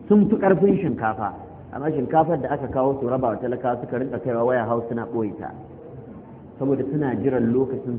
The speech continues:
siyasa ya yi su canja mata buhu su yi kamfen da ita. Ko ta riɓe ko ku mutu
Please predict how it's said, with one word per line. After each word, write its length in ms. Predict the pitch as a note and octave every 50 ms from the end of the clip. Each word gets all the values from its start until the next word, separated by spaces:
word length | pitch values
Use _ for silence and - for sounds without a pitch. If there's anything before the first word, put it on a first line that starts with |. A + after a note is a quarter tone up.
| - -
siyasa 400 | A2 A2 A2+ A2+ - A2+ G#2+ G2
ya 140 | G2 F#2+
yi 120 | G2 G#2+ - G#2+
su 60 | G#2+ -
canja 380 | C#3 C#3 D3 C#3 C3 B2+ A2+ A2
mata 240 | A#2+ A#2 A#2+ B2
buhu 400 | G#2+ F#2+ G#2 F#2 G#2 A#2 G#2+ - - - - - - - -
su 60 | B2+
yi 80 | B2+ B2+
kamfen 400 | - C#3+ A#2 G#2 - B2+ A2+ G2
da 60 | -
ita. 260 | - - - G2+ - - - - - - - - - - - - - - - - - - - - -
Ko 160 | C3+ D3+ C#3+
ta 140 | C#3 C#3 B2+
riɓe 340 | - - - C#3 B2+ C#3 C3+
ko 140 | D3 D#3 D3+
ku 140 | - C#3+
mutu 340 | C3 C#3+ D#3 - D#3+ C#3 A2